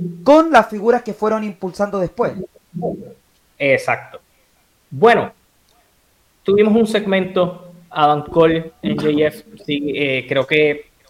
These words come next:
Speaker 2: voy a decir esto, M J F se comió vivo en ese micrófono a, a Adam Cole. O sea, lo, lo, lo destruyó. Yo creo que una de las mejores promos que ha hecho M J F, y creo que su mejor promo como técnico fue hoy.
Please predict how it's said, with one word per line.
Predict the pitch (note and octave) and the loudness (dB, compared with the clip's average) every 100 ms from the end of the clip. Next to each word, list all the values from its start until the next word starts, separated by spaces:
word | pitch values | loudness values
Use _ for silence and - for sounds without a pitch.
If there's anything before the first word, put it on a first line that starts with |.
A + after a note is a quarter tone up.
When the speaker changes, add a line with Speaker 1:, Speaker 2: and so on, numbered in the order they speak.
| _ _ - - | _ _ -14 0
Speaker 2:
voy | D3+ | 2
a | C#3 | 2
decir | A2+ G#2 | 0 -10
esto, | - - - - _ _ _ _ _ _ _ _ _ - | -16 -16 -20 -20 _ _ _ _ _ _ _ _ _ -2
M | E3+ E3 | 0 4
J | D#3+ D#3 | 4 4
F | D#3+ | 2
se | - F3 E3+ | 2 0 2
comió | D3 D3 D3+ C#3+ | 0 0 0 0
vivo | C#3+ D#3 C#3 B2+ | -2 -2 -2 -4
en | B2 | -6
ese | B2 C3 | -8 -10
micrófono | C3 B2 B2 A#2+ A#2+ B2 A2 G#2+ | -10 -6 -2 -2 -4 -6 -6 -6
a, | G#2 | -6
a | A2 G#2+ G#2+ | -6 -4 -2
Adam | G#2+ G#2 | -4 -6
Cole. | - F2+ - _ _ | -14 -14 -16 _ _
O | |
sea, | - A2+ A2 | -10 -8 -6
lo, | A#2+ A2+ | -6 -6
lo, | C3 B2+ B2 A2 - _ _ _ _ _ _ | -4 -2 -2 -4 -12 _ _ _ _ _ _
lo | D#3+ E3 E3 E3 D#3+ | -4 -2 0 2 4
destruyó. | D#3 D#3 - E3+ D3+ C#3 C#3+ A2 A#2 | 2 0 -2 -2 0 0 0 -2 -6
Yo | B2 C#3 | -2 0
creo | D#3 | -2
que | D#3 | -2
una | D#3 | 0
de | D#3+ | 0
las | D3+ C3+ | 0 -4
mejores | C3+ C#3+ C#3+ - | -8 -6 -6 -6
promos | - C#3+ D3 C#3+ | -4 -2 -2 -6
que | D3+ | -2
ha | C3+ | 0
hecho | C3+ - C#3+ C3+ B2 | -2 -2 -2 0 -2
M | C#3+ C#3 | -4 -6
J | C#3 C#3+ F3 | -2 0 -2
F, | D#3+ | -2
y | |
creo | B2 A#2+ | -6 -8
que | B2+ | -8
su | D3 | -8
mejor | B2 C3 B2+ | -6 -6 -4
promo | C3+ C3+ | -4 -2
como | B2+ B2 | -6 -6
técnico | B2+ C3 C3+ A#2+ | -6 -8 -10 -10
fue | B2 | -4
hoy. | A#2+ A#2+ | -2 -4